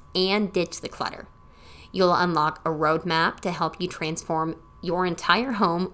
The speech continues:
one step at a time so you can go from messy to organized without the overwhelm. And you'll uncover the secret to having true freedom from digital, mental, and physical clutter.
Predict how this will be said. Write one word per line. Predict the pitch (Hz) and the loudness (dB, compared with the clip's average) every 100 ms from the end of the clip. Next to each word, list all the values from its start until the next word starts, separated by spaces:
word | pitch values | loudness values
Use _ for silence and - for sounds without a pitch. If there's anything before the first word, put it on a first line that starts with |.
| - | -10
one | 156 156 190 | -4 0 0
step | - 196 196 | 0 0 0
at | 233 | 0
a | 262 | -2
time | - 151 147 160 202 - - - | -2 0 0 -2 -6 -10 -20 -16
so | - 170 | -6 -4
you | 165 170 | -2 -2
can | - 190 | 0 0
go | 165 165 | 2 0
from | - 147 160 | 0 -6 -2
messy | 156 170 - 208 214 233 - | -2 -2 -4 -2 -2 -2 -6
to | - | -6
organized | - 170 151 160 151 156 165 - - - - - | 0 0 0 -2 -2 0 -2 -6 -16 -20 -18 -8
without | 165 - 151 156 | -6 -2 0 0
the | - 170 | 0 0
overwhelm. | 170 196 175 151 82 - - - - - - - - - - | 2 2 0 -2 -4 -10 -18 -20 -20 -20 -20 -20 -20 -20 -4
And | 175 196 214 | 0 2 2
you'll | 233 240 | 2 4
uncover | 226 220 190 196 165 | 2 2 -2 -2 -2
the | 156 | -4
secret | - - 247 240 - - - | -6 0 0 0 -6 -6 -6
to | 180 | -8
having | 160 156 151 160 165 - - - | -2 -2 0 -6 -6 -12 -20 -14
true | - 226 240 | -6 -2 -2
freedom | 240 - 190 190 208 208 | -2 -4 -2 0 0 0
from | 202 180 160 - | -2 -6 -6 0
digital, | 196 196 220 220 240 233 - - | 2 2 2 2 0 -4 -16 -16
mental, | - 170 175 175 165 156 - | -4 0 0 0 0 0 -4
and | 185 180 190 | -2 0 0
physical | - 151 147 - 147 | -2 -4 -4 -6 -10
clutter. | - - - | -8 -8 -8